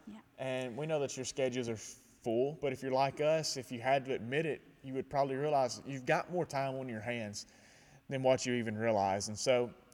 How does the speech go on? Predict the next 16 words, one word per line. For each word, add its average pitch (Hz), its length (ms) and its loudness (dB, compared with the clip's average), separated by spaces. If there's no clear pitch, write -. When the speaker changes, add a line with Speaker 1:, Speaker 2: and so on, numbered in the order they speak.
Speaker 2:
you 143 120 -8
know, 143 120 2
there 196 180 4
are 220 40 4
some 165 140 -4
things 147 280 2
that 107 100 2
we 131 120 4
have 117 140 4
learned, 135 380 0
uh, 123 140 -14
throughout 131 340 2
the 123 80 -6
years 123 340 -2
specifically 123 640 -2
about 110 480 2